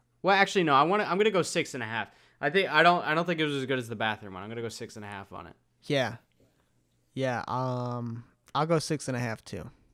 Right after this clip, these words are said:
Speaker 1: Yeah.
Speaker 2: Yep.
Speaker 1: I think that's a fair rating.
Speaker 2: The
Speaker 1: There were
Speaker 2: first
Speaker 1: just some, there were thing-, there were some things that were questionable, you know?
Speaker 2: Yeah, the bathroom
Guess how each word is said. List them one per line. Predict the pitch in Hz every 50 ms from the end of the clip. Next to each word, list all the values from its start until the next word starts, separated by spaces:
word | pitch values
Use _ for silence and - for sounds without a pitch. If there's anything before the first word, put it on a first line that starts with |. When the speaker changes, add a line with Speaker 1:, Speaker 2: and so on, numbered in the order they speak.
| _ _ _ _ _ _ _ _ _ _
Speaker 1:
Yeah. | - 135 131 120 107 98 107 _ _ _ _ _ _ _ _ _ _ _ _ _ _ _ _ _ _ _ - - _ _ _ _ _ _ _
Speaker 2:
Yep. | 110 120 120 110 - _ _ -
Speaker 1:
I | - 139
think | 143 170 165
that's | 160 156 143 -
a | 135
fair | - - 147 139 127 120
rating. | 117 117 113 113 104 92 - - _ _ _ _ _ _ _ _ _ _ _ _ _ _ _ _ _ _ _ _ _ _ _ _ _ _ _
Speaker 2:
The | - 151
Speaker 1:
There | 143 - 175 175
were | 165
Speaker 2:
first | 170 170 180
Speaker 1:
just | 214 202
some, | - 220 196 185 - -
there | 190 180
were | 175 175
thing-, | 175 220 214 214 208 151
there | 175 175
were | 170
some | - - 175
things | 165 - 233 233 214 165
that | 190 170 139
were | 135
questionable, | 131 - 165 147 120 110 - - 104 95 80 80 87 107
you | 113 120 123
know? | 123 120 123 120 - _ _ _
Speaker 2:
Yeah, | 143 139
the | 131 131
bathroom | 123 - 147 143 147 147 - - 180 170 165 165 165 170 170